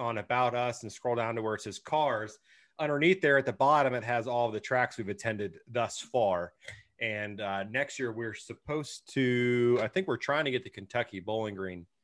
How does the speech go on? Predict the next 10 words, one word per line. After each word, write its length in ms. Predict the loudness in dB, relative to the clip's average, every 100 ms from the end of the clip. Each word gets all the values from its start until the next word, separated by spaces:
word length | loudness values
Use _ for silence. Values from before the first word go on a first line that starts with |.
| _ _ _ _ _
uh, 200 | -4 -2
twenty-one, 560 | -2 -4 -4 -2 -4 -4
but 180 | -10 -12 _ -18
who, 100 | -16 -14 -16 -18 _
I 40 | -12
mean, 200 | -10 -10
who 140 | -10
knows? 420 | -8 -8 -10 -16 _ -14
You 120 | -10
know, 200 | -10